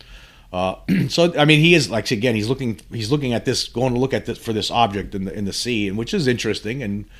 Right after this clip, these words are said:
uh, he's spending a lot of money to do it, uh, one and a half million bucks, uh, and maybe he'll find something. I guess we'll have to wait and see. Anyway, continuing here. According to Lee,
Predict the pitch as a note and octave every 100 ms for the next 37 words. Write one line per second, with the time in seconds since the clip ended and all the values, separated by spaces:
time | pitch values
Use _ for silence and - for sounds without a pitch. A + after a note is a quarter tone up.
0 | - - - - - F#2+ G2 F#2+ F#2 -
1 | - - - - - A#2+ - - - C3+
2 | B2+ A#2 B2 A#2 B2 A#2+ G#2 G#2 A2+ C3+
3 | - - G#2 G2+ G#2 A2+ G#2+ G#2 A2 A2
4 | A2+ G2+ F#2 C3 - - - - - -
5 | - - A2+ A2+ G#2+ A2+ G#2+ G#2+ F#2 -
6 | D2 A#2 C3+ C#3+ D#3+ D#3+ F3 C#3+ A2 F#2+
7 | F2 E2+ G#2+ A2+ G#2+ A2+ G#2+ A#2+ B2 A#2+
8 | A#2 - D3 F2+ - - _ - - -
9 | - - - - - D3 G#2+ G2+ - G#2
10 | C#3 A#2+ F#2 E2 F2+ - - - - A#2
11 | - G#3+ G3+ E3+ C#3+ A#2 D3+ G3+ A2+ A#2+